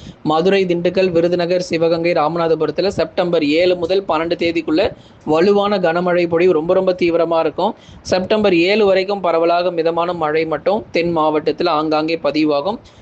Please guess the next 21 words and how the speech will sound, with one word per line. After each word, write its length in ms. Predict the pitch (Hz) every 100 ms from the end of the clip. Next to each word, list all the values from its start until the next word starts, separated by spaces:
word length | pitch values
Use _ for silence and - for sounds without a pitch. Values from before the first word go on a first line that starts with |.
| -
இரண்டாவது 520 | 160 190 196 190 190
வாரத்தில் 440 | 165 160 156 208
கனமழையினுடைய 760 | 196 147 170 170 165 160 156 151
தீவிரம் 320 | 151 151 170
மிக 240 | 156 151 156
அதிகமாக 640 | 151 156 151 139 139 208 294 - -
செப்டம்பர் 520 | - 180 175 180 175
மாதத்தில் 480 | 160 151 147 143 208
எதிர்பார்க்கப்படுகிறது 1040 | 220 151 170 170 156 151 147 139 143 156 202
தென் 220 | 156 165
மாவட்ட 400 | 151 143 151 156
பகுதிகள்ல. 540 | - 139 147 135 131 - - - -
அதனால 340 | 143 160 190
மழை 360 | 185 156 175 202
ரொம்ப 240 | 180 185
குறைவாக 600 | 190 - 180 185 185 185 180
இருக்கக்கூடிய 440 | 175 165 160 160
பகுதிகள் 420 | 156 156 156 147
தூத்துக்குடி, 520 | 151 170 170 165 165
திருநெல்வேலி, 540 | 170 160 160 156 156 165
ராமநாதபுரம், 800 | 147 151 160 156 151 151 160